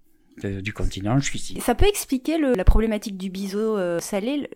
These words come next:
Speaker 2: le goût un petit peu salé de l'eau ou pas du
Speaker 1: Ah,
Speaker 2: tout ?
Speaker 1: oui, oui, bien sûr, bien
Speaker 2: Oui.
Speaker 1: entendu. L'eau, l'eau est salée. On a une eau qui est un peu salée.
Speaker 2: Mhm.
Speaker 1: C'est normal parce qu'on utilise beaucoup d'eau de nappe. Et bon, maintenant, avec le bateau, on arrive à maintenir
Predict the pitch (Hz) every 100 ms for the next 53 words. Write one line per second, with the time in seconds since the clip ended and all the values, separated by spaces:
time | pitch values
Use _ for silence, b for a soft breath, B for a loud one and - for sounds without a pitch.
0 | - 196 190 202 302 254 220 - 202 -
1 | 233 240 208 262 302 254 370 277 - -
2 | 190 190 196 - 165 135 131 104 107 -
3 | 113 113 117 131 170 175 151 175 B B
4 | 180 214 151 - 160 196 147 120 127 123
5 | 120 139 139 127 - 98 95 - - 147
6 | 214 B B 208 B B B - 147 117
7 | 95 131 120 - 143 - - 185 151 120
8 | - 127 175 123 135 123 - 185 139 127
9 | 117 110 135 196 - - - 127 120 120
10 | 117 107 98 98 - 117 120 107 104 120
11 | 127 113 117 107 185 175 131 113 135 127
12 | 107 101 101 104 117 110 113 135 117